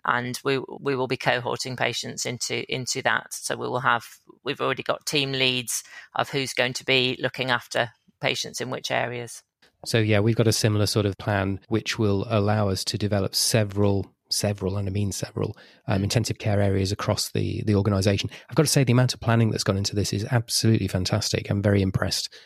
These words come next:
Speaker 2: with what's got in place. And I think we're gonna go to somewhat,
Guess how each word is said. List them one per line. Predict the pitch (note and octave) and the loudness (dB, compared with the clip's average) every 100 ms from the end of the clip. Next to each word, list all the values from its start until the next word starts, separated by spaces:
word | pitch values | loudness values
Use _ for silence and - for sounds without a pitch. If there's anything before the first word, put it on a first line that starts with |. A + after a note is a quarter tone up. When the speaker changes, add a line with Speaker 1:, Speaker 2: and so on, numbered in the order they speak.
| - | 2
Speaker 2:
with | A2+ | 2
what's | A2+ - | 2 -2
got | - A#2 | -2 0
in | G#2 G#2+ | 2 2
place. | A2+ G2+ - - _ _ | 0 0 -2 -8 _ _
And | A2 | 0
I | G2+ | 2
think | D3 | 2
we're | A#2 | 2
gonna | A2+ A2 | 2 4
go | A2+ | 4
to | A2 A2+ | 2 0
somewhat, | A2+ G#2+ | 0 0